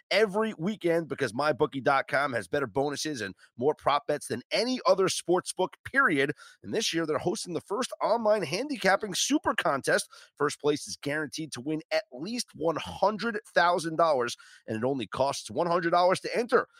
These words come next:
All you gotta do is pick five N F L games against the spread every week to climb the leaderboard and score your share of the huge cash prize pool. They're even gonna double your first deposit,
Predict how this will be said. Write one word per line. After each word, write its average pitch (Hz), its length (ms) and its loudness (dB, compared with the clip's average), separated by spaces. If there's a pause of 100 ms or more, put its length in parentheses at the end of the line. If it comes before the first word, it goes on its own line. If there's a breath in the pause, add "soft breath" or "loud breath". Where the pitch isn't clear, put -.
(140 soft breath)
All 139 140 0
you 143 80 -6
gotta 139 180 4
do 139 140 0
is - 80 -4
pick - 200 -6
five 156 380 0 (100)
N 185 160 -2
F 151 240 -2
L 247 200 6
games 123 340 -4
against 113 340 -4
the 120 80 -2
spread 120 400 0
every 113 220 -2
week 127 220 -8
to - 100 -18
climb 107 240 -2
the 98 80 -4
leaderboard 123 480 2
and 90 100 -10
score 123 320 -4
your 135 200 -4
share 135 400 -2
of 123 260 0
the 101 60 -12
huge 139 400 -6
cash 127 340 -2 (260 soft breath)
prize 147 360 0
pool. 156 260 -2 (180 loud breath)
They're 127 120 -2
even 233 200 -2
gonna 214 140 2
double 165 460 2
your 156 160 0
first - 360 -4
deposit, 143 560 0